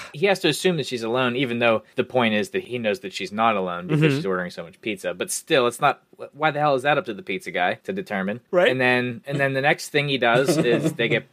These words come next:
Speaker 1: they, he gets busted at the foot. And then the next thing he does is he inserts himself into a situation needlessly at the club. And for that reason, Keno is my villain.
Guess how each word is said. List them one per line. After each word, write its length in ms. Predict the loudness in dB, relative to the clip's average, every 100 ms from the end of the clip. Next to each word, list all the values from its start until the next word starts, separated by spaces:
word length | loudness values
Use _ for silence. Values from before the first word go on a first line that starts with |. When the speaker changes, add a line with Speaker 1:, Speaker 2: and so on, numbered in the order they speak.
| -8
Speaker 1:
they, 80 | -8
he 240 | -4 -6
gets 240 | -4 -6
busted 400 | -2 -2 -2 -2
at 80 | -2
the 80 | -4
foot. 340 | 0 0 0 -8 _ _ _
And 100 | -10
then 140 | -6 -6
the 80 | -2
next 300 | -2 -2 -4
thing 140 | -6
he 100 | -4
does 420 | 2 2 2 0 -14 _ _
is 200 | -4 -2
he 320 | -2 -2 -4
inserts 500 | -4 -4 0 0 0
himself 420 | 0 0 2 2 0
into 200 | 2 2
a 60 |
situation 680 | 2 -2 2 2 2 0 0
needlessly 720 | 0 2 0 -2 -2 -2 -4 _ _
at 180 | -4 -4
the 60 |
club. 320 | 0 2 2 -4 _
And 420 | -2 -2 -4 -6 -12 _ _
for 200 | _ -2
that 180 | 0 2
reason, 400 | 0 -2 -4 -10
Keno 460 | -8 -6 -2 -2 -4
is 160 | -8
my 160 | -6 -8
villain. 300 | -6 -8 -10